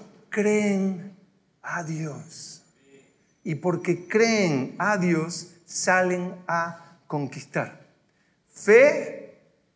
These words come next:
es actuar como si la palabra de Dios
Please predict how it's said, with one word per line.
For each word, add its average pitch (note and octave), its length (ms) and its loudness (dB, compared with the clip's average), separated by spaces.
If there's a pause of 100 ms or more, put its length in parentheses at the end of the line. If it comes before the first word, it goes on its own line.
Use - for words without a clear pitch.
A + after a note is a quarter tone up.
es F#3 300 -2
actuar G#3+ 880 2 (640)
como D#3 200 -6
si D3 180 -4
la D3 180 0
palabra G3 680 2
de C3+ 160 -2
Dios E3+ 580 -2